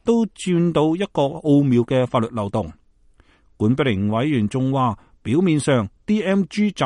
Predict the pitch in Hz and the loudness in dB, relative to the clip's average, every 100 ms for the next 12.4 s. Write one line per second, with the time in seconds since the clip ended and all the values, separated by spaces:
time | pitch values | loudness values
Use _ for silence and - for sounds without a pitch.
0 | 127 - 104 110 117 117 120 131 165 - | -6 -4 -6 -4 -4 -2 -2 -2 -4 -6
1 | - 165 165 214 - 110 107 113 143 190 | -4 -4 -4 -8 -6 -4 -4 -2 -4 -6
2 | _ - 214 214 156 _ - - 87 - | _ -4 -2 -2 -4 _ -14 -10 -10 -14
3 | - - - 147 190 - 196 180 117 101 | -20 -20 -6 -4 -4 -4 -2 -2 -2 -2
4 | 110 107 113 113 135 - _ _ - 151 | -2 -2 -2 -2 -4 -8 _ _ -8 -6
5 | 143 - 143 123 98 - _ _ - 180 | -6 -4 -2 0 -2 -6 _ _ -4 -2
6 | 165 165 160 160 143 175 175 - 113 196 | 0 -2 -2 -4 -4 -6 -8 -6 -4 -4
7 | 143 131 127 196 214 127 120 185 139 - | -2 -2 0 0 -2 0 0 0 0 0
8 | 233 208 202 - 185 151 - 175 180 196 | 0 2 0 -2 -2 -2 -2 -4 -2 -4
9 | - _ - - 160 135 143 - 95 101 | -6 _ -8 -2 0 -2 -4 -4 -6 -4
10 | 180 151 120 92 73 - 95 - _ _ | -4 -2 -2 -4 -8 -12 -12 -14 _ _
11 | _ 110 135 151 113 104 131 131 107 120 | _ 0 2 2 0 0 0 0 0 0
12 | 131 - 120 147 | -2 -2 -2 -2